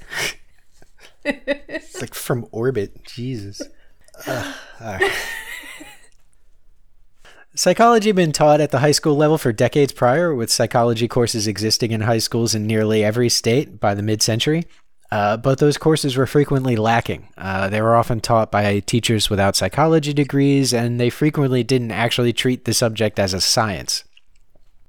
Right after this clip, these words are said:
Uh, in fact, it looked often a lot more like a health class, focusing on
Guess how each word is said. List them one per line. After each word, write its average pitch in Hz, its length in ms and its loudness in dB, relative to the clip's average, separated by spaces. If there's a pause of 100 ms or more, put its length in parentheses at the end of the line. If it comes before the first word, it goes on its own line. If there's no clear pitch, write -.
(260)
Uh, 110 100 -6
in 110 100 -6
fact, 165 260 2
it 131 140 2
looked 127 320 -2 (400)
often 135 260 2
a 143 60 4
lot 139 180 4
more 135 180 2
like 127 200 2
a 98 80 -2
health 143 280 0
class, 92 360 0
focusing 110 500 -2
on 98 300 -2